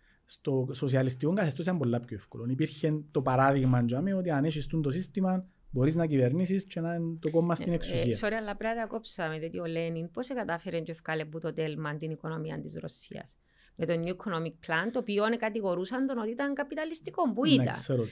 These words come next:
Speaker 2: Και στην Κίνα τι έκαμα, τα New Industrial Zones,
Speaker 1: Καλά,
Speaker 2: τα
Speaker 1: τώρα
Speaker 2: οποία πάλι ήταν καπιταλιστικά.
Speaker 1: η Κίνα
Speaker 2: Και έτσι ευκήκα συν που το τέλμα και άρχισε να, να, να κινείται η οικονομία
Speaker 1: Η
Speaker 2: για
Speaker 1: Κίνα,
Speaker 2: να
Speaker 1: η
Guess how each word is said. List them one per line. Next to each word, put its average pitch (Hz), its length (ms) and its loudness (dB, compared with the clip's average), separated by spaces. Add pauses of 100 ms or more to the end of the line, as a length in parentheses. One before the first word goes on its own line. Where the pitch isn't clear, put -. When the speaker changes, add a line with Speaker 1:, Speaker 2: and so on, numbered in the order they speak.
(120)
Speaker 2:
Και - 100 -2
στην 214 260 -2
Κίνα 269 300 4
τι 320 120 0
έκαμα, 165 360 -2
τα 170 100 -6
New 180 120 -8 (140)
Industrial 196 440 -4
Zones, 208 320 -2
Speaker 1:
Καλά, 254 180 0
Speaker 2:
τα - 20 4
Speaker 1:
τώρα 240 120 6
Speaker 2:
οποία 262 280 4
πάλι 349 220 6
ήταν 311 180 4
καπιταλιστικά. 190 680 2
Speaker 1:
η - 100 6
Κίνα 135 220 4
Speaker 2:
Και 269 80 6
έτσι 359 280 4
ευκήκα 294 320 2
συν 262 160 2
που 226 80 -2
το 220 140 4
τέλμα 208 320 2
και 190 80 -2
άρχισε 190 240 -6
να, 190 260 -2
να, 185 200 -6 (120)
να 190 140 0
κινείται 208 520 2
η - 20 6
οικονομία 160 560 -2
Speaker 1:
Η 156 40 -4
Speaker 2:
για 143 100 -6
Speaker 1:
Κίνα, 123 240 4
Speaker 2:
να 135 200 -6
Speaker 1:
η 120 140 -4